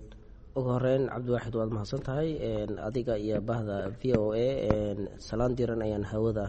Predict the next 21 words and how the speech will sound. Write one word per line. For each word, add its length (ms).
idiin 240
soo 160
marinayaa. 480
Een, 800
markii 300
la 60
yiraahdo 360
maxaa 260
kugu 280
dhaliyey, 460
ee, 320
runtii 640
waad 180
dareemi 320
kartaa, 520
ee, 160
nolosha 340
bini'aadamka 640
waxaa 260
ku 80
xeeran, 440